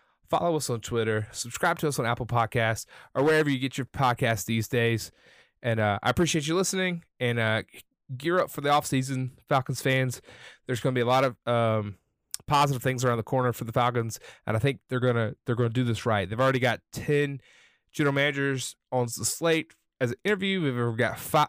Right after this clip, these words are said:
we got eight head coaches being interviewed.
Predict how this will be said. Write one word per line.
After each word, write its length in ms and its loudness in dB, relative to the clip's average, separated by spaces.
we 80 -2
got 240 0
eight 360 -2
head 260 0
coaches 440 0
being 300 0
interviewed. 500 0